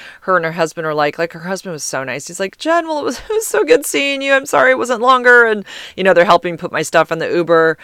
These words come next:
I'm holding my breath, like, the whole time in the Uber. It was, like, a half an hour drive or forty-five minutes back to, no, it's, like, a half an hour back to, like, a place near the airport. And, um, I got into my hotel room and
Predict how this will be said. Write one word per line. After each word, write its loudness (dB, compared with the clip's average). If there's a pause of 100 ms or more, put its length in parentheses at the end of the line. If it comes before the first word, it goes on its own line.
(580)
I'm 6
holding -2
my 0
breath, 2
like, -4
the -2
whole -2
time -6
in -10
the -8
Uber. -2
It 0
was, -6
like, -6
a -4
half -2
an -4
hour 0
drive 2
or -4
forty-five -2
minutes -8
back 0
to, -4 (260)
no, -4
it's, -6
like, -2
a -4
half -2
an -6
hour 0 (340)
back 2
to, -4
like, 0
a -8
place -4
near 0
the -2
airport. -2 (140)
And, -2
um, 0
I -4
got 4
into -4
my 0
hotel 0
room -2 (440)
and -2